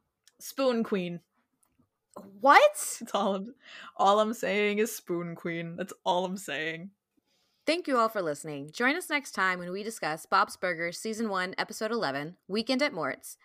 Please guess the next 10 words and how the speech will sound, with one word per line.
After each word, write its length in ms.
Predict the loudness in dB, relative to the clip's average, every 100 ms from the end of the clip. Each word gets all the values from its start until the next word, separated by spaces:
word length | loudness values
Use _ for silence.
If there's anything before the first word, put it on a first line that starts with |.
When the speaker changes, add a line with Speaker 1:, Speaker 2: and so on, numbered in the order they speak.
| -8
Speaker 2:
and 100 | -2
Episode 380 | -2 -2 -6 -4
twelve, 400 | 0 2 2 -2
Lobster 420 | 0 0 0 -6 -6
Fest. 440 | -4 -4 -8 -18 _ _ _ _ 0
Don't 180 | 2
forget 280 | 2 2 0
to 100 | -2
like, 320 | 0 2 2 -2 -2
rate, 240 | 0 0